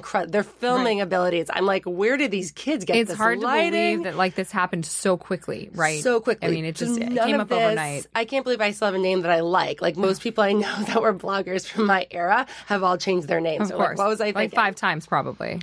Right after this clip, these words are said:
Speaker 1: Yeah, and
Speaker 2: Yeah.
Speaker 1: really Pretty Connected was always supposed to be this thing where I was connecting people to, you know, industry insiders or just sharing insider information
Speaker 2: Mm-hmm.
Speaker 1: or a product before it's launched or why you care about this ingredient.
Speaker 2: Right.
Speaker 1: And so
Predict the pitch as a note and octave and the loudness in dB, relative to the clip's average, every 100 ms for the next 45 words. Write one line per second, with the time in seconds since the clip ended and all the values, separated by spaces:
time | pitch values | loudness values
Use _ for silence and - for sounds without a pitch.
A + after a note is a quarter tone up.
0 | - A3 B3+ - G#3 D#3 C4+ D4+ - C#4 | -6 -2 0 0 0 0 0 0 -2 -4
1 | C4 B3+ A#3+ G#3+ A3 - F3 F3+ G#3 A3+ | -2 -2 -4 -6 -6 -2 0 2 0 -2
2 | - G#3+ F3 E3+ E3 G3 D3 E3 E3 E3+ | -4 -6 -2 -2 -2 -6 -4 -4 -2 -2
3 | F#3 D#3+ F3 E3 - E3+ F3 F3 D#3 - | -4 -6 -6 -4 -2 -2 0 -2 -4 -4
4 | F#3+ F3+ - F3+ - D#3+ F3+ F3 - - | -2 -2 -4 -6 -6 -8 -6 -4 -6 -4
5 | G3+ F#3 F3 E3+ - - _ - E3+ - | 0 2 0 -2 -12 -20 _ -6 -4 -4
6 | - F#3+ F3 - E3+ E3 - - - - | -4 -4 -4 -4 -6 -6 -6 -8 -8 -6
7 | E3+ F3+ - - F3+ F3 E3 - E3+ E3 | -6 -6 -4 -2 0 0 -2 -2 -2 -2
8 | D#3 E3 E3 E3+ F3 F3 D#3+ F3+ - G#3+ | -4 -4 -4 -4 -2 -2 -4 -6 -4 -2
9 | G#3+ - G3+ F3+ F3 - E3+ F3 D#3+ - | 0 -2 -4 -2 -4 -4 -2 -2 -4 -6
10 | F3 F3+ F#3+ F#3+ - F#3+ E3 F3+ - - | -4 -2 -2 -2 -2 -2 -2 -6 -8 -8
11 | E3 E3+ F3 E3+ E3+ E3+ E3 D#3+ - F3 | -6 -2 -2 -2 -4 -4 -4 -4 -6 -6
12 | - - | -6 -8